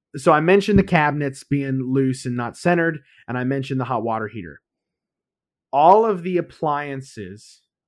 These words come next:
and cabinets in the kitchen, and including the hot water heater, were scratch and dent bought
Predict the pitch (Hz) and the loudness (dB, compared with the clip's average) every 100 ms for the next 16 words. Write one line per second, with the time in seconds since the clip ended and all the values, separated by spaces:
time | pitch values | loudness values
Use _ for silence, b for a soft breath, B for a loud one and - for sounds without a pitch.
0 | _ 127 127 127 - 135 127 127 120 127 | _ -14 -12 -10 -6 -4 -4 -6 -8 -8
1 | 117 - 123 113 - 95 101 _ _ 120 | -10 -8 -10 -10 -12 -16 -18 _ _ -16
2 | 120 107 113 127 135 127 120 113 113 110 | -14 -12 -10 -2 -2 -2 -6 -8 -8 -8
3 | 104 107 98 98 _ _ _ _ _ _ | -12 -14 -16 -20 _ _ _ _ _ _
4 | _ 131 120 - - 143 156 - 170 143 | _ -8 -8 -8 -2 0 0 -2 -2 -2
5 | 131 123 - 127 127 110 101 107 | -2 -4 -10 -8 -4 -2 -4 -10